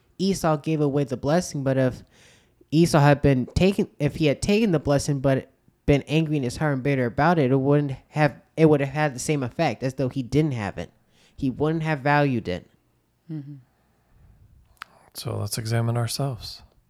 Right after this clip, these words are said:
Speaker 3: Do we truly love the Lord and value his blessings? The blessings that come, not that, not that that's the reason we seek him. We seek him because of our love,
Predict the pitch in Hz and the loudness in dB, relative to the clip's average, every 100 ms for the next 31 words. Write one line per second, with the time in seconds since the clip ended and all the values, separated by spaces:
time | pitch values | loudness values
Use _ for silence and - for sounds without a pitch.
0 | _ _ - - - - _ - 117 107 | _ _ -20 -20 -20 -20 _ -14 -12 -6
1 | 120 123 127 127 139 127 110 117 - - | -2 -2 0 -2 -2 -4 -2 -4 -8 -18
2 | _ _ - 113 101 98 107 135 123 107 | _ _ -10 -6 -6 -2 0 0 0 -6
3 | 113 - - _ _ _ _ _ _ _ | -10 -14 -20 _ _ _ _ _ _ _
4 | _ _ - 113 113 123 - - _ - | _ _ -8 -4 0 0 0 -10 _ -20
5 | - _ - 113 127 120 123 117 110 123 | -20 _ -12 -2 0 0 -4 -6 -6 -6
6 | 117 113 _ _ _ 143 131 143 - 139 | -6 -8 _ _ _ -2 -2 -2 -2 2
7 | 139 139 131 123 - 120 120 113 110 - | 2 2 0 0 0 -4 -4 -4 -6 -6
8 | 185 - 120 123 - _ _ - - 190 | -6 -8 -10 -12 -18 _ _ -18 -12 -6
9 | 135 120 120 110 107 107 143 110 117 - | -4 -2 -2 0 -2 0 0 0 -6 -20
10 | - | -20